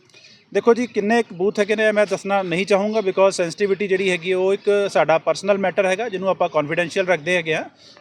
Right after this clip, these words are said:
but ਉੱਥੇ ਆਪਾਂ ਵੱਖਰੇ ਤੌਰ 'ਤੇ ਜਿਹੜੇ ਹੈਗੇ ਨੇ ਨੋਰਮਸ ਜਿਹੜੇ ਹੈਗੇ ਨੇ ਉਹਨੂੰ ਇੰਪਲੀਮੈਂਟ ਕੀਤਾ ਹੈਗਾ ਔਰ ਉੱਥੇ ਵੱਖਰੇ ਤੌਰ 'ਤੇ ਫੋਰਸ ਦੀ ਡਿਪਲੋਇਮੈਂਟ ਵੀ ਕੀਤੀ ਗਈ ਹੈ। ਮੈਂ ਤੁਹਾਨੂੰ ਦੱਸਣਾ ਚਾਹੁੰਦਾ ਹੈਗਾ ਕਿ ਇਹ ਵੀਹ ਬੂਥਾਂ ਦੇ ਉੱਤੇ ਇੱਕ ਇੱਕ ਪੈਟਰੋਲਿੰਗ ਪਾਰਟੀ ਜਿਹੜੀ ਸਾਡੀ ਲੱਗੀ ਹੋਈ ਹੈ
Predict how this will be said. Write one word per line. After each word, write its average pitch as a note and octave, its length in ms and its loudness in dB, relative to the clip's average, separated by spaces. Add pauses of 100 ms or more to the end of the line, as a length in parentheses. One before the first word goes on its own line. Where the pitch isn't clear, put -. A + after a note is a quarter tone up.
(120)
but G#3 100 2
ਉੱਥੇ G#3 280 2
ਆਪਾਂ A3 200 4
ਵੱਖਰੇ G3 300 2
ਤੌਰ G3 200 4
'ਤੇ G3 320 2
ਜਿਹੜੇ F3+ 180 0
ਹੈਗੇ F3 200 0
ਨੇ G3 100 -2
ਨੋਰਮਸ E3+ 600 -2
ਜਿਹੜੇ E3+ 240 -6
ਹੈਗੇ D#3 180 -4
ਨੇ F3 80 -4
ਉਹਨੂੰ F3+ 340 -6
ਇੰਪਲੀਮੈਂਟ E3 420 -8
ਕੀਤਾ F#3 300 0
ਹੈਗਾ G3 260 0 (420)
ਔਰ G#3 200 6
ਉੱਥੇ G#3 360 0
ਵੱਖਰੇ F#3 280 0
ਤੌਰ G3 200 2
'ਤੇ G3 200 -2
ਫੋਰਸ F3 280 -6
ਦੀ F3 80 -6
ਡਿਪਲੋਇਮੈਂਟ D#3+ 500 -2
ਵੀ F3 100 -6
ਕੀਤੀ E3+ 320 -10
ਗਈ F3+ 140 -2
ਹੈ। A3 160 -6 (320)
ਮੈਂ F#3 80 -2
ਤੁਹਾਨੂੰ G3+ 260 0
ਦੱਸਣਾ G3+ 260 2
ਚਾਹੁੰਦਾ G#3 260 0
ਹੈਗਾ G#3+ 140 2
ਕਿ A#3+ 120 -6
ਇਹ G#3 180 -6 (160)
ਵੀਹ G3+ 200 -2
ਬੂਥਾਂ G3+ 340 -2
ਦੇ F#3+ 80 0
ਉੱਤੇ F#3+ 400 -2 (120)
ਇੱਕ G3+ 180 -2
ਇੱਕ G#3+ 200 -4
ਪੈਟਰੋਲਿੰਗ F3 360 -4
ਪਾਰਟੀ E3 280 0
ਜਿਹੜੀ E3+ 200 -4
ਸਾਡੀ D3+ 240 -2
ਲੱਗੀ D3 280 -4
ਹੋਈ F3+ 180 0
ਹੈ F#3+ 140 -2